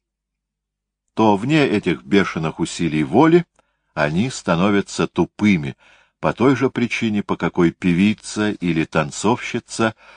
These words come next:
падают в изнеможении после утомительного па или одного из тех чудовищных дуэтов, какие навязывают публике современные композиторы. В обыденной жизни злодеи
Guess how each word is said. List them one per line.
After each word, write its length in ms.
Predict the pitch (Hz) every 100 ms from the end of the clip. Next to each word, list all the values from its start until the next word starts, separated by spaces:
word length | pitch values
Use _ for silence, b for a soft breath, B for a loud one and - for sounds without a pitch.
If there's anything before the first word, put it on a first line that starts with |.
| b
падают 480 | - 110 107 104 101
в 80 | 87
изнеможении 760 | 87 90 92 95 135 151 135 123
после 440 | - 110 - 101 98
утомительного 880 | 98 95 92 87 - 76 69 71 71 -
па 280 | 117 151 - B B
или 240 | 90 80
одного 560 | 82 - 80 71 73 73
из 180 | 73 -
тех 260 | 87 76
чудовищных 720 | - 90 82 78 71 - 73 62
дуэтов, 520 | 73 110 139 131 - B B
какие 540 | - 85 - 117 107 98
навязывают 720 | - 78 78 82 76 69 67 -
публике 560 | 107 110 110 - 107 - _ _
современные 800 | - 76 71 69 80 78 78 71
композиторы. 680 | 80 67 71 65 - - - _ _ _ _ _ _ _ _ _ _ _ _ _ _ _ _ _ _
В 140 | - 95
обыденной 500 | 135 196 175 156 147
жизни 380 | 131 196 139 101
злодеи 600 | 90 95 95 160 147